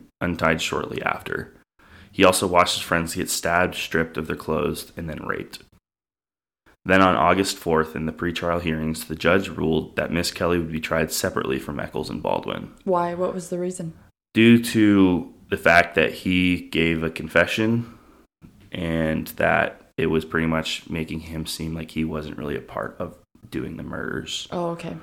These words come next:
Speaker 1: So on January eighteenth, nineteen ninety-four, so the next year,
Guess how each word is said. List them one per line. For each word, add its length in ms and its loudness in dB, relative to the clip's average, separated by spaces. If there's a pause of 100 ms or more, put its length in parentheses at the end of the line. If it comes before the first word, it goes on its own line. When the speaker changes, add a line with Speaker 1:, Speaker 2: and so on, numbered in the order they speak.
(220)
Speaker 1:
So 540 4
on 260 4
January 480 4
eighteenth, 640 2
nineteen 480 -2
ninety-four, 760 0
so 180 -6
the 80 -8
next 340 -8
year, 280 -6